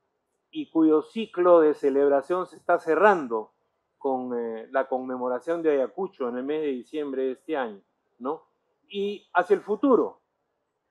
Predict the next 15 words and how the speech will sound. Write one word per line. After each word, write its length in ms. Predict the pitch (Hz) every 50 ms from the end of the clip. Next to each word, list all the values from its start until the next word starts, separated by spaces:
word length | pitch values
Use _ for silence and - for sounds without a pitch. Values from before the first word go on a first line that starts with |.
| _ _ _
la 160 | 135 143 143
crisis 280 | 147 175 190 185 165 156
orgánica 680 | 156 156 170 185 185 185 180 170 175 175 170 - - _ _ _ _
permite 640 | - 165 156 151 151 165 196 214 208 208 - 160 143
también 500 | - 131 127 127 135 143 156 156 151 151
ver 300 | 143 147 147 139 143 - _ _ _ _ _
una 280 | - 151 143 147 143 143
esperanza 540 | 127 - - 127 131 139 147 135 - 143 127
de 140 | 120 110
futuro, 580 | - _ 123 110 _ - 147 135 117 92 - _ _ _ _ _ _ _ _
¿no? 280 | 110 120 143 151 - _ _ _ _ _
De 140 | - 147 147
poner 440 | - - 160 160 160 196 214 208 202
al 160 | 190 170 151
país, 560 | - 147 151 156 160 170 - _ _ _ _